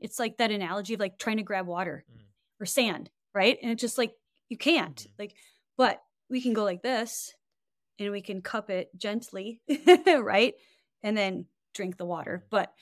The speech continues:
Speaker 1: um, I just thought of that analogy. I was like, "Oh, it's really good, like, visual to what we're talking about." Um, and, and Yoni, like, part of the goal thing too is, like, <sighs>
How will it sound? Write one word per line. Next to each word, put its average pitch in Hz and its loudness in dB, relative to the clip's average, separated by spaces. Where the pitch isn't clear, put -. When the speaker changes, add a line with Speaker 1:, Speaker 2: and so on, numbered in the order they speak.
Speaker 1:
um, 208 2
I 202 -4
just 208 -4
thought 202 0
of 202 -2
that 180 0
analogy. 180 -4
I - -6
was 175 -12
like, 185 -10
"Oh, 196 -2
it's 185 -10
really 190 -8
good, 180 -8
like, 180 -10
visual 190 -4
to 185 -4
what 190 -6
we're 190 -6
talking 185 -8
about." 277 0
Um, 208 2
and, 247 4
and 269 8
Yoni, 294 6
like, 254 2
part 330 -2
of 415 -2
the 381 2
goal 208 -2
thing 208 -6
too 220 -2
is, 190 -6
like, 175 -2
<sighs> - -8